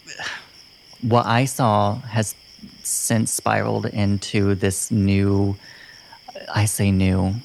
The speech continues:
cryptid, um, and that was not the intent. We'll talk about that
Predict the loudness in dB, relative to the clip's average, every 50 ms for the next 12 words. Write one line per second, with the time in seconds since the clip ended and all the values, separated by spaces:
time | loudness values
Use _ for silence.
0 | -12 -20 -20 -12 -12 -4 -2 -2 -2 -2 -2 -2 -2 -2 -2 -2 -8 -18 -20 _
1 | _ _ -20 -20 -20 -20 -20 -20 -20 -20 -20 -16 _ -2 0 0 2 0 0 -2
2 | -2 0 2 2 4 2 2 0 0 -2 0 0 0 -2 0 -2 0 0 0 0
3 | -2 -2 -4 -2 -2 -2 -2 -4 -10 -16 -18 -18 _ -20 -20 -20 -20 -20 -20 -20
4 | -20 -20 -20 -20 -20 _ -20 -20 -20 -20 -20 -18 -8 -2 -2 -2 -2 0 -2 -4
5 | -4 -2 -4 -2 -2 -2 -2 -2 -4 -4 -2 -2 0 -2 -4